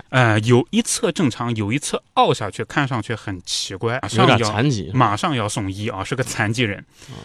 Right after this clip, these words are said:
Speaker 1: 埃里克看到这种情况呢，就又恶心又害怕，于是在医生的吩咐之下，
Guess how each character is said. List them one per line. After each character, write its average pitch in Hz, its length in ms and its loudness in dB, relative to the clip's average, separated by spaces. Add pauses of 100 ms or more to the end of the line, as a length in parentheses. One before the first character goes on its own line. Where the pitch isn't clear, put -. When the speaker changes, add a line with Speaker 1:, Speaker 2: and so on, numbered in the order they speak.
(160)
Speaker 1:
埃 160 140 4
里 123 120 2
克 - 160 -2
看 151 160 -2
到 131 120 2
这 135 100 0
种 117 140 -2
情 110 200 -4
况 117 200 -2
呢， 95 140 -4
就 110 220 -4
又 165 240 -2
恶 101 320 -2
心 120 220 -2
又 127 140 2
害 113 260 0
怕， 113 220 -4 (720)
于 135 140 6
是 156 340 0
在 135 400 2
医 165 140 0
生 160 180 -2
的 131 80 -2
吩 143 160 -2
咐 120 140 -6
之 120 140 -4
下， 113 260 -4